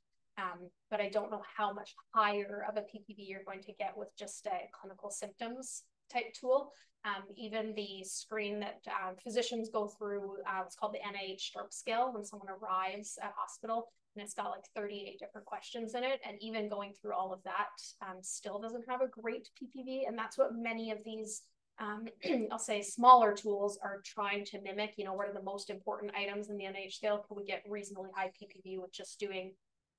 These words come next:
uh, some items that we think, um, paramedics could reliably perform in the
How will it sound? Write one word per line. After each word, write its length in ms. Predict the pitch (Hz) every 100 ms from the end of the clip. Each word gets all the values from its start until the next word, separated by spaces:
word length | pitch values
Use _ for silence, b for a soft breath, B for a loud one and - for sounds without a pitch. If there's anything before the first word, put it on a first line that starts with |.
| -
uh, 200 | 196 190
some 360 | - 240 220 214
items 400 | 202 202 208 202
that 180 | 202
we 160 | 202 196 -
think, 240 | 208 196 196 - - _ -
um, 320 | 185 185 185 - _ _ -
paramedics 340 | 190 180 180
could 140 | - 214
reliably 440 | 196 180 180 185 190
perform 320 | 202 - 185
in 60 |
the 80 | 185